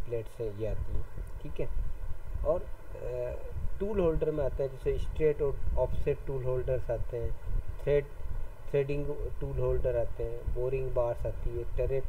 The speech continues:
type tool पोस्ट होते हैं, ये आते हैं। ये अलग-अलग तरह के जो है, ये एसेसरीज इसमें रह जाती है, ठीक है। तो अब आते हैं lead center पे। सबसे पहले जो lead center है, जो कि work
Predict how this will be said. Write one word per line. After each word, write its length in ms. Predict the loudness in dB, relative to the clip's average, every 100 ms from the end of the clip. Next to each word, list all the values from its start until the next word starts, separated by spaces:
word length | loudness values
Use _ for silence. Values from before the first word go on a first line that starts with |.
| 0
type 160 | 0 2 0
tool 100 | 0
पोस्ट 420 | 0 0 -2 -4
होते 200 | -4 -4
हैं, 80 | -4
ये 100 | -4
आते 260 | -4 -6
हैं। 220 | -8 -6 -4 -2 -2
ये 120 | 0
अलग-अलग 440 | 0 0 -2 -4
तरह 140 | -6 -4
के 140 | -4
जो 140 | -2
है, 240 | -2 -4 -6
ये 60 |
एसेसरीज 600 | -6 -4 -2 -2 -2 0 -2
इसमें 380 | -2 -4 -4
रह 560 | -2 -4 -2 -2 0 0
जाती 200 | -2 -10
है, 160 | -12 -8 -2 0 0 -2 -2 -2 -4 -4
ठीक 140 | -4
है। 60 | -2
तो 520 | -2 -4 -6 -4 -2
अब 120 | -2
आते 240 | -2 -2 -2
हैं 400 | -2 -2 -2 2
lead 140 | 0 0
center 280 | -6 -2 0
पे। 440 | 0 0 -2 -4 -4 -4 0 0
सबसे 220 | 0 -2
पहले 260 | -4 -4
जो 160 | -4 -4 -2
lead 140 | -2
center 460 | 0 -2 -2 -2 -2
है, 160 | -2 -2 -2 -2 -2
जो 80 | -4
कि 340 | -2 -4 -4 -6 -8 -6 0
work 160 | 0